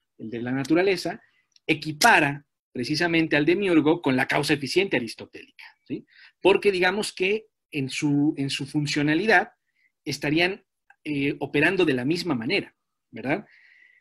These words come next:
Pero claro, Platón no está hablando todavía de una causa eficiente, ¿sí? Y no solo no está hablando de una causa eficiente, sino que él observaría, en todo caso, Platón observaría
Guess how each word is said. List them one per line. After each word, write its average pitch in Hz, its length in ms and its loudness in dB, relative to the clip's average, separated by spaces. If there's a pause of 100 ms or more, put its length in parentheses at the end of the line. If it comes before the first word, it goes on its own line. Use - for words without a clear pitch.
Pero 127 180 -2
claro, 170 400 0
Platón 143 560 -2
no 147 180 2
está 151 200 -2
hablando 160 460 2
todavía 147 460 0
de 131 120 -2
una 147 240 -4
causa 156 440 2
eficiente, 131 720 -2 (100)
¿sí? - 320 -8 (100)
Y 147 100 -6
no 170 140 0
solo 220 260 0
no 185 80 0
está 185 180 -2
hablando 170 240 0
de 165 60 0
una 151 140 0
causa 135 260 -4
eficiente, 135 640 -4
sino 151 360 -2
que 160 280 0 (300)
él 135 260 -2
observaría, 143 680 -4
en 123 260 -10
todo 202 260 0
caso, 139 380 -4
Platón 156 320 -4
observaría 151 560 -4